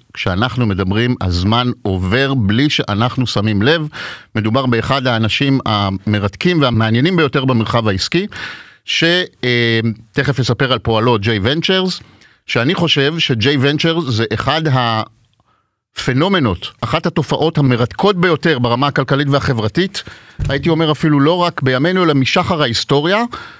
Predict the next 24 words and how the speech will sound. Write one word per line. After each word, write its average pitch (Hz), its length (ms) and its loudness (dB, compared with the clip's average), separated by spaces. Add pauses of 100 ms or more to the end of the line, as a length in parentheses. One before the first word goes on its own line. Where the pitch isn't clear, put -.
(260)
ואני 123 340 2
לא 175 120 2
מגזים 175 380 2
ואני 143 220 2
אסביר 139 280 2
למה. 135 300 2 (600)
ג'יי 190 420 0 (140)
ונצ'רס, 151 760 -2 (160)
אה, 113 200 0
זוהי 123 220 0
קרן 160 220 0
הון 156 120 2
סיכון 190 420 0
שמאגדת, 135 760 -2 (100)
אה, 117 180 0
אנשי 120 260 0
עסקים 131 540 0 (560)
מכל 165 240 0
רחבי 139 320 0
העולם, 147 460 2 (840)
שהתאגדו 127 840 0
להם 135 240 2
יחדיו, 143 500 -2
יהודים, 113 720 0